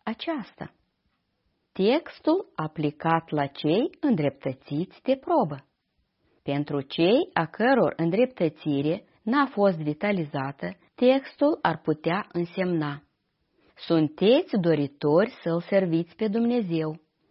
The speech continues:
Acest lucru este indicat prin faptul că frecventați adunările bisericii. Faptul că vă adunați cu sfinții din această adunare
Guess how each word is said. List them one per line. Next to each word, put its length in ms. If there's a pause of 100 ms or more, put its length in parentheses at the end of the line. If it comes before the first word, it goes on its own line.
(240)
Acest 560
lucru 380
este 380
indicat 680
prin 240
faptul 640 (340)
că 160
frecventați 880
adunările 600
bisericii. 840 (420)
Faptul 600
că 160
vă 80
adunați 640
cu 140
sfinții 720
din 220
această 520
adunare 720